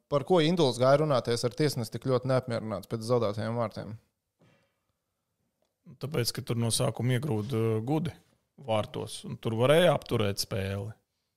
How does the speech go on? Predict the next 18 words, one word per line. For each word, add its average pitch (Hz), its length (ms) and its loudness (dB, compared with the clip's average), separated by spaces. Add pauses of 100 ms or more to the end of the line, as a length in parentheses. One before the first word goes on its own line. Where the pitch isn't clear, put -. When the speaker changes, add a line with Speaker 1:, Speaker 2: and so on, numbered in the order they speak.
(600)
Speaker 2:
Un - 40 -2
Speaker 1:
Domā, 170 200 12
Speaker 2:
tā 139 60 8
kā - 80 10
Speaker 1:
par 104 100 6
to 160 160 10
tas 120 200 0
bija, 120 200 0
ja? 165 140 8
Es, 165 180 6
jo 165 160 6
Speaker 2:
Jā. 180 60 10
Speaker 1:
man 233 160 12
likās, 226 340 12
ka 170 140 4 (220)
vēl 196 280 12
kādas 147 320 8
sekundes 165 400 4